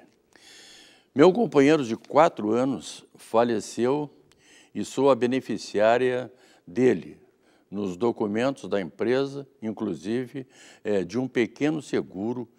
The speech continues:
que ele tinha. Ela está separada há mais de vinte anos, mas nada formalizado.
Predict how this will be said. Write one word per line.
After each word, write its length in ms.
que 140
ele 240
tinha. 400
Ela 240
está 280
separada 600
há 60
mais 340
de 120
vinte 400
anos, 640
mas 420
nada 400
formalizado. 1080